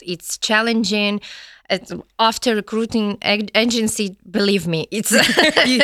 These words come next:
Speaker 1: easy peasy.
Speaker 2: <laughs> you know what you're talking
Speaker 1: Yes.
Speaker 2: about.
Speaker 1: No, I actually like it because, um, uh, communication. Every day, um, sometimes I,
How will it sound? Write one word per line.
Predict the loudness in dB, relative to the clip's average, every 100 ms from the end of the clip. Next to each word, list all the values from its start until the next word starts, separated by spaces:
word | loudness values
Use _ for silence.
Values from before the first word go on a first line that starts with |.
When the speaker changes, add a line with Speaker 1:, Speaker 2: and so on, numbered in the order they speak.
| 2
Speaker 1:
easy | 2 2 2
peasy. | 2 2 4 4 4
Speaker 2:
<laughs> | 4 4
you |
know | 4 4
what | 4
you're | 2 2
talking | 2 2 2
Speaker 1:
Yes. | 2
Speaker 2:
about. | 0 0 -2 -4 -2 -4 0
Speaker 1:
No, | 2 2
I | 2
actually | 0 0 0 2 2
like | 2 0 -2
it | -4
because, | -6 -4 -4 -2 -2
um, | -2 -2 -4 _ _ _ -20 _ _ _
uh, | -6 -4 -4
communication. | -2 0 2 0 -4 -4 -4 -4 -6 -8 -12 -20 -20 _ _ 0
Every | 0 2 0
day, | 0 0 0 -2 -4
um, | -8 -10 -12 -8
sometimes | -4 -2 0 0 0
I, | -2 -2